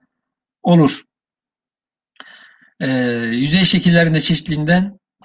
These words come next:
bahsettikten sonra Anadolu'nun şekillenmesine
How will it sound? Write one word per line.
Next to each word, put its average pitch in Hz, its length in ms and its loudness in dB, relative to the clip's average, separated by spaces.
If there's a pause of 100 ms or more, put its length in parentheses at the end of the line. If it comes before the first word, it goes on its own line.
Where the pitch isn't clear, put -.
(560)
bahsettikten 170 720 -2
sonra 175 400 -2
Anadolu'nun 185 640 0
şekillenmesine 151 1040 -6